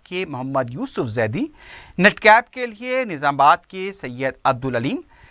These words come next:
तेलंगाना इंडस्ट्रियल डेवलपमेंट कॉरपोरेशन के लिए खम्मम के शेख बुड्डन बेग और सेटविन के लिए हैदराबाद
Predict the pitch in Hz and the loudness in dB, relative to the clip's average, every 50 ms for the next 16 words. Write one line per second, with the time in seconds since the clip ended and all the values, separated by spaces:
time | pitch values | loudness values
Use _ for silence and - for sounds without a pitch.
0 | _ - - - 202 208 220 220 214 220 226 240 262 269 - - - 180 175 170 | _ -10 2 4 6 6 6 6 6 6 6 6 2 2 0 -2 -8 -10 -8 -4
1 | 165 165 151 - - 180 175 190 202 214 196 151 147 143 143 143 143 - - 151 | -4 -6 -6 -6 -12 -8 -4 -2 -2 -2 -2 -2 -2 0 2 0 0 -2 0 -2
2 | 151 170 190 175 - - - 135 131 127 - 127 127 127 - 147 143 143 - 156 | -2 -2 -2 -4 -8 -2 2 4 4 4 2 -4 -6 -4 -4 -4 -4 -4 -4 -6
3 | 156 143 139 156 170 175 170 - - - 117 120 127 135 135 131 _ - 156 160 | -6 -6 -4 -4 -4 -4 -4 -6 -6 -4 -2 0 0 0 0 -2 _ -4 -4 -4
4 | 160 151 - - 151 143 - - 131 135 233 233 170 147 123 120 104 123 185 294 | -4 -4 -2 2 2 2 2 2 -2 -2 -2 2 4 4 4 4 2 0 0 -2
5 | - - - - - - - _ - 139 147 156 156 147 - - - 160 151 _ | -4 -10 -20 -20 -20 -20 -12 _ 6 8 8 8 6 4 -2 -4 -4 -4 -4 _
6 | - 165 170 165 151 170 175 180 170 175 202 214 226 208 - - 131 131 - 131 | -8 -10 -10 -8 -6 -6 -6 -6 -6 -4 -2 -2 -2 -2 -2 -2 -2 -2 0 -2
7 | 123 113 123 127 127 123 | -2 2 4 4 4 4